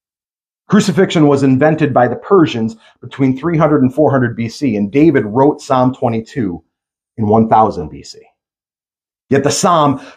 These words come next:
talks about a person's hands and feet being pierced. It's almost like you can hear Jesus speaking from the cross as you read Psalm twenty-two.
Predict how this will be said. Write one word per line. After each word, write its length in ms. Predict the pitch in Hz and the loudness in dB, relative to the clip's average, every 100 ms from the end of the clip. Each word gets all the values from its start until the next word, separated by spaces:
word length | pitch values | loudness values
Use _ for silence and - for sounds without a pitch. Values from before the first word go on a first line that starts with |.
| - | -6
talks 360 | - 202 202 | -2 0 -2
about 240 | 151 151 143 | 0 2 2
a 100 | - | -2
person's 540 | - 196 190 185 156 | 0 0 0 -2 -4
hands 480 | - 160 180 185 147 | -6 -4 0 0 0
and 200 | 135 135 | -2 -2
feet 300 | 165 175 - _ _ _ | -4 -6 -8 _ _ _
being 240 | 151 139 | 2 2
pierced. 340 | - 175 143 143 | 2 0 0 0
It's 120 | 135 | 0
almost 280 | 180 185 - | 2 2 2
like 200 | 151 143 | 0 0
you 80 | 135 | -2
can 140 | 127 | -4
hear 280 | 135 175 135 - | -2 -4 -4 -6
Jesus 380 | 156 147 127 - _ _ | -6 -2 -4 -6 _ _
speaking 580 | - - 208 202 185 156 | -14 0 0 2 2 2
from 160 | 160 | 2
the 80 | 131 | 0
cross 480 | - 180 131 - - | 0 2 2 0 -4
as 160 | 117 | -8
you 80 | 123 | -6
read 260 | 117 127 120 | -2 -4 -2
Psalm 260 | 120 110 | -6 -6
twenty-two. 600 | 107 113 101 - - - | -8 -10 -12 -8 -8 -8